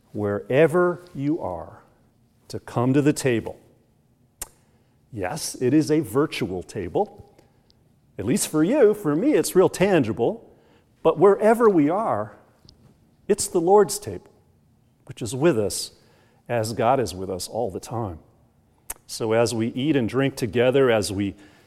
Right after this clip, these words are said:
quench our thirst and ease our hunger for sanctuary, let us remember again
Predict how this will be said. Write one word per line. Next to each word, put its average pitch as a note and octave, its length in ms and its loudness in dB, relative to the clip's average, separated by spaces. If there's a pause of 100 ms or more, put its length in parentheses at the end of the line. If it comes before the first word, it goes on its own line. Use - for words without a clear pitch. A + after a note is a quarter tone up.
(300)
quench - 540 -2
our A2 140 0
thirst - 720 -4
and G2+ 340 -10
ease D3 480 -8
our F#2+ 240 -8
hunger B2+ 500 -6
for G2 220 -12
sanctuary, A#2+ 960 -2 (640)
let C#3+ 300 -2
us E3 240 -2
remember B2 480 -4
again G2+ 540 -10